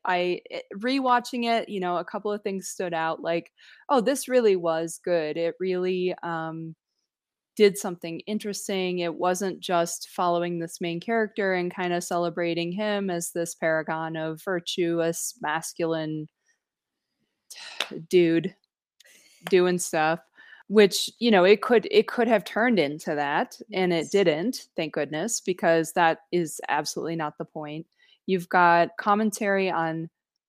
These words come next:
Speaker 1: the cultural change for him. Like, it's very much a <laughs> person with a troubled past who has internal conflict, once again controlling his rage issues, like,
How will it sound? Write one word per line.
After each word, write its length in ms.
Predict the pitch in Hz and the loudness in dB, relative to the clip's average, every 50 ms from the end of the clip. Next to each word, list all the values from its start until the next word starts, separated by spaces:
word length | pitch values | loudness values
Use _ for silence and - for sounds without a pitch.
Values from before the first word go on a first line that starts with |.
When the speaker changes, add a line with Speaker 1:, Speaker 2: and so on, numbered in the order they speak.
| _ _ _ _ _ _ _ _ _ _ _ - | _ _ _ _ _ _ _ _ _ _ _ -2
Speaker 1:
the 80 | 196 185 | -2 -2
cultural 640 | - - - 196 185 190 - - 240 233 233 233 | -2 -4 -2 -2 -2 -2 -2 0 2 4 4 2
change 520 | 233 - - 233 226 226 233 233 226 - - | 2 0 -2 0 0 2 2 2 0 0 -2
for 120 | 247 226 | -4 -4
him. 440 | 202 208 233 220 220 220 220 220 208 | -2 0 0 0 2 2 0 0 0
Like, 240 | 190 175 170 170 - | 0 0 0 0 -2
it's 320 | - - 190 190 - - - | -2 -2 -2 -2 -2 -6 -4
very 320 | 202 208 202 208 214 220 | 0 2 2 4 4 4
much 400 | 214 202 196 190 190 190 - - | 4 4 2 2 0 0 -2 -2
a 500 | 202 175 170 170 170 170 165 165 170 190 - _ _ _ _ _ _ _ _ _ _ _ _ - | 0 2 2 2 2 2 0 -2 -4 -6 -10 _ _ _ _ _ _ _ _ _ _ _ _ -10
<laughs> 300 | - - - - - - - _ _ _ _ - - _ _ _ | -8 -8 -6 -8 -8 -10 -12 _ _ _ _ -20 -20 _ _ _
person 380 | - 254 277 269 - 294 277 240 | 2 2 2 2 2 0 2 2
with 160 | 220 196 - | 2 2 0
a 60 | 185 | -2
troubled 440 | - - 220 214 202 233 233 226 - | -2 2 2 4 4 4 2 2 0
past 480 | - 180 160 156 151 147 170 - - - | 0 0 2 2 0 -2 -6 -8 -6 -4
who 100 | 196 175 | -4 -4
has 280 | 170 180 165 165 160 - | -2 -2 -2 -2 -2 -2
internal 500 | 175 202 214 208 - 214 208 202 196 190 | -4 -4 -4 -4 -4 -4 -2 -2 -4 -4
conflict, 800 | 196 - 180 170 170 170 - - 170 165 156 - - - - - _ _ _ _ _ _ - | -6 -8 -6 -6 -6 -6 -6 -4 -4 -4 -4 -4 -8 -14 -20 -20 _ _ _ _ _ _ 0
once 240 | 214 226 220 - - | 2 2 2 2 0
again 360 | 226 190 214 190 185 190 185 | 0 2 4 4 4 2 0
controlling 520 | - - 208 - - 185 170 175 180 180 | -2 -6 -8 -4 -2 -2 -2 0 0 -2
his 220 | 196 196 175 - - | -2 -4 -4 -2 0
rage 280 | 165 156 160 165 - 165 | 2 2 2 0 -2 -4
issues, 600 | 156 156 - - 156 156 151 156 156 156 - - | -4 -4 -4 -4 -2 -2 -2 -4 -4 -6 -6 -2
like, 240 | 151 147 156 156 | -2 -2 -2 -4